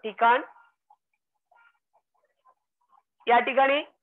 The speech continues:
खेळाडूसाठी आकर्षक सवलत, त्यानंतर ना शैक्षणिक संस्थांसाठी खास सूट। देखिए यहाँ पे एक कृति दी गई है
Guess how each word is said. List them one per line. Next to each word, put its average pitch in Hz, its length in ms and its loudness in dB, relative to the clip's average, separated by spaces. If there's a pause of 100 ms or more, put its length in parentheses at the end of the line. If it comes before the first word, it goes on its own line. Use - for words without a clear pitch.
(380)
खेळाडूसाठी 277 1040 0
आकर्षक 254 540 -2
सवलत, 269 340 2 (1800)
त्यानंतर 262 460 2
ना 285 180 -2
शैक्षणिक 277 560 -6
संस्थांसाठी 269 600 -2
खास 254 320 -2
सूट। 262 260 -8 (2000)
देखिए 254 440 0 (520)
यहाँ 233 440 0
पे 285 280 4 (300)
एक 277 160 -4
कृति 269 360 -8
दी 285 160 -6
गई 277 280 0
है 277 240 -2